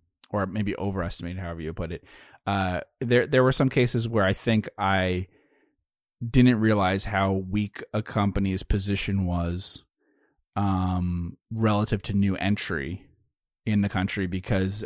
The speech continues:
uh, it turned out that the, the concepts and stuff were newer in the U K than in the U S, that not as many people had, had seen them for some things. That's not true for,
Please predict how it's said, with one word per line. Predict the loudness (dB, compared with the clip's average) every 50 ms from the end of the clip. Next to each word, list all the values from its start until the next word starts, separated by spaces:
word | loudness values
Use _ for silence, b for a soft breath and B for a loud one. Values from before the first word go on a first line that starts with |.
| -12 _ -6
uh, | -4 -2 0 0 0 -2 -2 -4 -4 -6
it | -8 -6 -4
turned | -2 0 2 2 2
out | 2 2 0 0 -2
that | -4 -6 -8 _ _ _ _
the, | -6 -4 -2 -2 -2 -4 -4 -6 -8 b b b b b b -12
the | -8 -6
concepts | -2 2 4 4 4 4 4 2 0 -2 -2 -2
and | -4 -2
stuff | -2 -2 -2 -2 -2
were | 0 0 2
newer | 2 4 4 4 4 2 2 0 0
in | -2 -2 -4
the | -4
U | -6 -6 -8 -8
K | -8 -6 -6 -6 -6 -8 -10 -12 b b b b b b -6
than | -2 -2 0
in | 0 0 0
the | -2 -4
U | -4 -4 -4 -4
S, | -4 -4 -4 -4 -6 -8 -10 -14 -16 -10 -6
that | -6 -4 -2
not | -2 -2 -2 -2
as | -2 -4
many | -4 -6 -4 -4
people | -6 -6 -6 -6 -6
had, | -6 -6 -8 -10 -10 -10
had | -8 -8 -8 -8
seen | -6 -4 -4 -2 -2
them | -4 -6
for | -6 -8 -8
some | -6 -8 -8
things. | -8 -8 -10 -10 -12 b b b b b
That's | -4 -2 2 4
not | 4 4 4
true | 4 2 2 2
for, | 2 2 0 0 0 -2